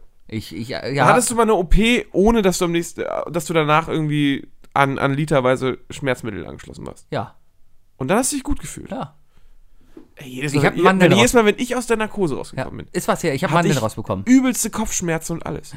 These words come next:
Speaker 1: Ich hab erstmal eine Tablette bekommen vormittags, damit ich den Vormittag schon ein bisschen überstehe, weil ich wurde erst mittags operiert.
Speaker 2: Und dann darfst du ja nichts essen und so, ne?
Speaker 1: Und dann lag ich da im Zimmer, so in einem Halbdelirium, hab so halb vor mich hingeschlafen. Und dann kam meine Mutter rein und dachte, ich wär schon operiert und hat mich geweckt. War ein Fehler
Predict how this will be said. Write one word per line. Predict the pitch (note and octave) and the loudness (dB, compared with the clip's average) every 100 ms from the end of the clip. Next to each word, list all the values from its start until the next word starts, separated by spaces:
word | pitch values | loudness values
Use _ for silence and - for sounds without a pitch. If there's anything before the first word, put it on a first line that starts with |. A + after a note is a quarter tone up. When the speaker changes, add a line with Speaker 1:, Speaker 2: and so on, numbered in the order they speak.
| - | -6
Speaker 1:
Ich | D#3 | -6
hab | C#3 | -4
erstmal | C3+ E3 | -6 -6
eine | |
Tablette | C#3 C#3 E3+ | -6 -8 -8
bekommen | D#3 D#3+ D3+ | -6 -6 -4
vormittags, | D#3+ E3 D#3 D3+ | -6 -6 -6 -6
damit | C#3+ C3+ | -6 -6
ich | - - | -10 -10
den | C3 A#2+ | -8 -8
Vormittag | D3 D3+ C#3 - | -6 -4 -6 -6
schon | B2+ | -8
ein | |
bisschen | A2 G#2+ | -8 -10
überstehe, | - - E3 | -10 -6 -4
weil | C3 | -4
ich | A#2 | -4
wurde | B2+ A#2 | -6 -8
erst | A#2 | -8
mittags | A#2 A#2 - - | -6 -6 -8 -14
operiert. | - G#2+ G2+ F2+ - - C#3 | -8 -8 -6 -10 -10 -16 -4
Speaker 2:
Und | |
dann | D3 | 2
darfst | D3+ D3+ | 2 0
du | |
ja | C#3+ | -4
nichts | C3+ | -6
essen | - C3 | -8 -10
und | G#2 - | -12 -14
so, | |
ne? | G#2 | -6
Speaker 1:
Und | C#3+ | -2
dann | D3+ | 0
lag | C#3+ D#3 | 0 -2
ich | D3 | -4
da | A#2+ | -6
im | A2 | -6
Zimmer, | F3 F3+ E3+ E3 | -6 -6 -4 -6
so | C#3+ | -6
in | B2+ B2 | -6 -6
einem | A#2+ | -6
Halbdelirium, | C3 D3+ C#3+ C#3+ C3+ B2 | -8 -8 -6 -4 -4 -6
hab | A#2 | -6
so | B2+ | -6
halb | A#2 | -8
vor | A#2 | -8
mich | A2 | -8
hingeschlafen. | F3 - G#2+ F#2+ E3 - - - | -8 -8 -8 -8 -8 -12 -18 -12
Und | C#3+ | -8
dann | D3 | -6
kam | D#3+ | -4
meine | D3 | -4
Mutter | E3 F#3+ D3 | -4 -2 -2
rein | A2+ C#3+ G#3+ - | -2 -4 -6 -10
und | - D#3+ | -8 -4
dachte, | D3 D#3 | -4 -6
ich | C#3 | -4
wär | G#3+ | -4
schon | G#3 | -4
operiert | D#3 D3 G#2+ G#2+ | -4 -4 -4 -6
und | |
hat | C3+ | -8
mich | C#3+ | -6
geweckt. | E3+ D3+ - - - - - - | -2 -2 -4 -14 -16 -18 -16 -2
War | F3+ | 0
ein | |
Fehler | G3 G3 C3+ F#2+ | 2 0 0 -4